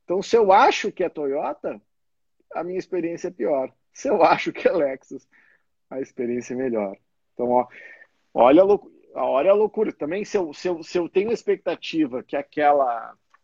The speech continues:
a gente pode falar outro, outro dia sobre a, a, sobre a, o poder da mente sobre a matéria, porque a nossa mente, ela muda muito, né? O, a experiência. Quer dizer, na real, a experiência só é dentro da mente, né?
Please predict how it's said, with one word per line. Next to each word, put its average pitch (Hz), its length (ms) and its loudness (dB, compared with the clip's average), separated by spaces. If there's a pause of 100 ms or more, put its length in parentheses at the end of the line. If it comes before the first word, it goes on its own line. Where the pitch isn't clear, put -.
(100)
a - 60 -16
gente 117 200 -16
pode 139 200 0
falar 143 220 6
outro, 139 260 2
outro 135 220 -2
dia 120 240 0
sobre 123 260 0
a, 120 180 2
a, 117 140 -2
sobre 120 320 -2
a, 120 80 6
o 117 260 -2 (140)
poder 123 260 4
da 139 120 6
mente 127 240 -2
sobre 135 160 0
a 123 40 0
matéria, 123 460 0
porque - 220 -14
a 117 40 -14
nossa 123 220 -10
mente, 120 300 -6
ela 180 120 -2
muda 147 320 0
muito, 120 480 -4
né? 98 60 -20 (640)
O, 127 220 -2
a 120 140 4
experiência. 110 760 -4
Quer 110 100 -4
dizer, 107 280 2
na 104 100 -8
real, 117 200 6
a 139 40 6
experiência 117 480 -2
só 120 140 -4
é 120 60 -2
dentro - 260 -8
da 123 80 -2
mente, - 420 -12
né? - 60 -20